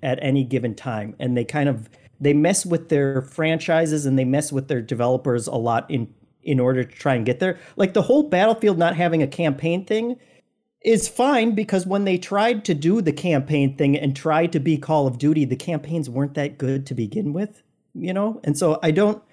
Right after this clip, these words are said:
I don't miss that as much, but it, it, the whole,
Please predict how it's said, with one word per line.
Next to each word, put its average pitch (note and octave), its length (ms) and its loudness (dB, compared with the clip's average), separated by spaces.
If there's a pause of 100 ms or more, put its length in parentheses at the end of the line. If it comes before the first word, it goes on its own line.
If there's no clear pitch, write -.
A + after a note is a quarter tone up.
(300)
I E3 120 4
don't A3 260 2
miss G#3+ 240 2
that D3 460 0
as C3 260 0
much, C3 380 -2
but C3+ 160 2
it, C3 220 -4 (1400)
it, F#3+ 160 -14 (160)
the F3 260 0
whole, C4+ 460 2